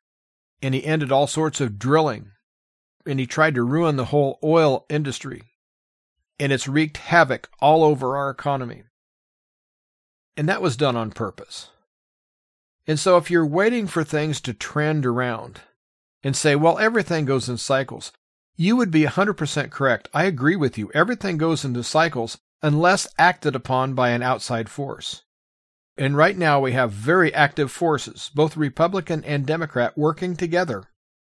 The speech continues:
to basically sink our economy. This deep state thing is very real. And right now we have a lot of politicians that want to basically dictate to the world. We live in a dictatorship.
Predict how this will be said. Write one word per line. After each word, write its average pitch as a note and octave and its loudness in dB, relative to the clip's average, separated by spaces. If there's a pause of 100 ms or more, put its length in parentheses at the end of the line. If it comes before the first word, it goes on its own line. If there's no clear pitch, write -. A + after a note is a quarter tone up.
(300)
to E3+ 2
basically C3+ 0
sink F3 -4
our D3 0
economy. C3 -4 (1000)
This D3 0
deep C#3 0
state - 0
thing D3 0
is A2+ -4
very C#3 4
real. A#2 0 (1080)
And C3+ 2
right D3 6
now D3 4
we C#3 2
have C3 4
a A#2+ -2
lot C3 2
of A#2+ -4
politicians C#3 0
that C3+ -2
want C#3 0
to B2 0 (460)
basically D3 2
dictate D3 0
to B2+ 0
the A#2 -2
world. A#2 -2 (600)
We A#3 4
live F3+ 4
in D#3 2
a A#2+ 2
dictatorship. G#2+ -6